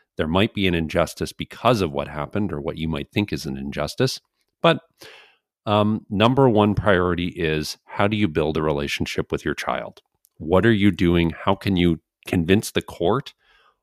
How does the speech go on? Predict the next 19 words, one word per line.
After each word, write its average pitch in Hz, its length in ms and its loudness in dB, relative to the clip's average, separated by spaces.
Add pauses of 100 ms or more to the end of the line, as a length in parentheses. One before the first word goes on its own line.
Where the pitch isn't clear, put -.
(120)
or 101 220 2
ideally 95 960 0
convince 90 580 -2
your 85 300 -2
ex-spouse 85 960 -4 (440)
that 82 440 0 (520)
it 95 180 6
is 87 540 4 (120)
in 85 540 2 (140)
your 87 320 2
child's 123 420 0
best 95 320 0
interest 104 380 -2
to 82 60 -4
have 92 220 0
a 92 60 0
relationship 80 760 -2
with - 180 -6
you 76 300 -2